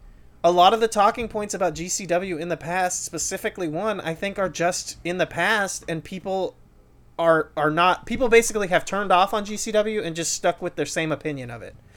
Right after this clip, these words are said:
without, n-, like, watching what it's like now, because this is not the same G C W at all that it was with, like, the Gage versus Tremont matches and stuff like that. Like, G C W is much bigger.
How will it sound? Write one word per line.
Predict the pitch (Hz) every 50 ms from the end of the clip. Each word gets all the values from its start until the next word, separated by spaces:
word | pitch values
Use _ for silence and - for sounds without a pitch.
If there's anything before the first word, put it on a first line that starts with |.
| - - - - - -
without, | 160 156 165 160 156 147 - 139
n-, | 135 147 - - - -
like, | 147 143 135 123 123 - 117
watching | - 147 151 156 - 165 151
what | 143 143 139
it's | 123 -
like | 143 131 127
now, | 143 139 131
because | 123 131 123 147 139
this | 180 196 -
is | 247 190 208
not | 202 214 214 214
the | 190
same | - 220 208 190 170
G | 160 185
C | 180 - 185 170
W | 170 180 180 180 160 147
at | 147 147
all | 139 143 170 185 170 139
that | 120 127 127
it | 127 127
was | 135 131 127 113 113 - - - - - - - - -
with, | - 156 -
like, | 156 139 127 - - -
the | 139 147
Gage | 123 - 151 147 147 151 135 -
versus | 151 139 123 - 131 -
Tremont | - - 151 147 139 135 135 127 110
matches | 135 127 127 127 123 - - 127 123 120 117 117 113 - - - - - - - - - - - - -
and | 139 135 117
stuff | - - 151 -
like | 143 135 -
that. | 151 147 135
Like, | 147 139 - - - - - - - - _ - - -
G | - 170
C | 160 - 220
W | 190 180 175 185 185 180 175 175 -
is | - 147 143 127 127 131
much | 123 127 143 180 - - 135
bigger. | 160 156 151 147 143 139 139 147